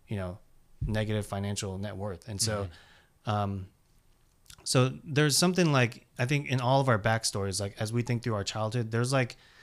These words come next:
Speaker 1: different reasons why money has a certain meaning to us as
Speaker 2: Mm-hmm.
Speaker 1: adults.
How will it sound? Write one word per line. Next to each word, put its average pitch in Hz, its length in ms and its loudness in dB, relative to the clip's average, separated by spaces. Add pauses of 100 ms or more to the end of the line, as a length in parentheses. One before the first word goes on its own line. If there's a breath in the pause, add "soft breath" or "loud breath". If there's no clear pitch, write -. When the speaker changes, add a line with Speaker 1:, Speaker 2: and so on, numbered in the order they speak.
(600 loud breath)
Speaker 1:
different 131 360 2
reasons 110 360 0
why 101 560 -4 (180)
money 110 340 0
has 98 260 -2
a 92 40 -4
certain 95 540 -4 (400)
meaning 110 360 -2
to - 160 -8
us 87 220 -6
as 107 160 -4
Speaker 2:
Mm-hmm. 95 100 -4
Speaker 1:
adults. 90 380 -6